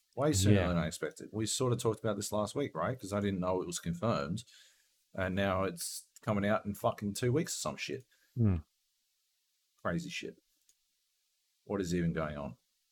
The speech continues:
Speaker 1: It will literally be out in two weeks. Uh, the big test for it. The, uh, the only thing that matters is whether they manage to secure the rights for the soundtracks. Uh, 'cause otherwise I'll have to make my own fucking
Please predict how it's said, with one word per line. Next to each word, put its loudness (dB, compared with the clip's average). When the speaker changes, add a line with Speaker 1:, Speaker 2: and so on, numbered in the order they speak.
Speaker 1:
It 0
will 0
literally 0
be -2
out 0
in -10
two -4
weeks. -10
Uh, 4
the -6
big 8
test 6
for 12
it. 8
The, 6
uh, 6
the 6
only 10
thing 10
that 6
matters 6
is 2
whether 2
they 4
manage 0
to 4
secure 2
the 4
rights 2
for -6
the -6
soundtracks. -2
Uh, 0
'cause -6
otherwise 4
I'll 2
have -2
to 0
make -2
my -4
own 0
fucking -4